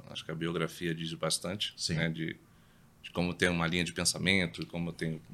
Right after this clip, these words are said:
Speaker 1: né, criado as coisas. E, mas, sim, tô, hoje tô no Sem Parar, tô, tô liderando lá a lojinha, né, que eu gosto de falar.
Speaker 2: É, no teu LinkedIn, é, o, o,
Speaker 1: Exa-
Speaker 2: montando lojinha de seguro.
Speaker 1: Exato, eu go-, eu
Speaker 2: Acho
Speaker 1: gosto
Speaker 2: muito bom,
Speaker 1: é,
Speaker 2: cara.
Speaker 1: então, porque às vezes as pessoas colocam assim, né, ex-Nubanker,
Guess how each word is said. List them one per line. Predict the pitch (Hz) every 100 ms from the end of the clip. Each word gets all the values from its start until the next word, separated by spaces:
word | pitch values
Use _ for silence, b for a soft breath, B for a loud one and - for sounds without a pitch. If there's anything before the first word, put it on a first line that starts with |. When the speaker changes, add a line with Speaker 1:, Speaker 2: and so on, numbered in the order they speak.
| - - -
Speaker 1:
né, | 82 73
criado | - 82 82 78
as | -
coisas. | 87 95 107 - b b b b b -
E, | 82 82 80 78 78 76
mas, | 85 85
sim, | 85
tô, | 82
hoje | 90 87
tô | 95
no | 87
Sem | -
Parar, | 82 78 85 85
tô, | 82 78 - - - - - - -
tô | -
liderando | 87 87 85 87 85
lá | 82
a | 80
lojinha, | 82 85 80 82 85 80
né, | 80
que |
eu | -
gosto | 80 80 -
de |
falar. | - 85 80 85
Speaker 2:
É, | 95 87 -
no | 98
teu | 113
LinkedIn, | 113 107 101 87 104 107
é, | 95 95
o, | 92 87
o, |
Speaker 1:
Exa- | 107 101 92 95 87
Speaker 2:
montando | 104 107 117 113
lojinha | 113 95 92 113
de | 107
seguro. | 98 104 87 92
Speaker 1:
Exato, | 101 85 90 85 87
eu |
go-, | 92
eu | -
Speaker 2:
Acho | 104
Speaker 1:
gosto | 117 104 101
Speaker 2:
muito |
bom, | 92 90
Speaker 1:
é, |
Speaker 2:
cara. | 104
Speaker 1:
então, | 101 113 90 82
porque | -
às | 117
vezes | 117 127
as | 123
pessoas | 123 107 -
colocam | 113 113 113
assim, | 101 85
né, | 85 85 85
ex-Nubanker, | 139 165 165 - - 139 123 98 113 110 87 -